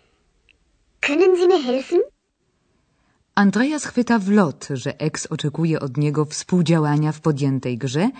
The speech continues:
Speaker 2: odpowiada więc Xowi zwrotem pełnym kurtuazji.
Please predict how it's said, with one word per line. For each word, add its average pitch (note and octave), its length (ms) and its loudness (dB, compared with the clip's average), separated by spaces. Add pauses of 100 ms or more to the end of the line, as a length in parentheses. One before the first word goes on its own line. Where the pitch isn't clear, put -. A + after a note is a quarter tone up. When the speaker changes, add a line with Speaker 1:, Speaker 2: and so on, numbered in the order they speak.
(360)
Speaker 2:
odpowiada G3+ 680 0
więc G#3+ 320 2
Xowi D#3+ 460 -4
zwrotem C#3+ 600 -2
pełnym C#3+ 520 0
kurtuazji. D3 840 -4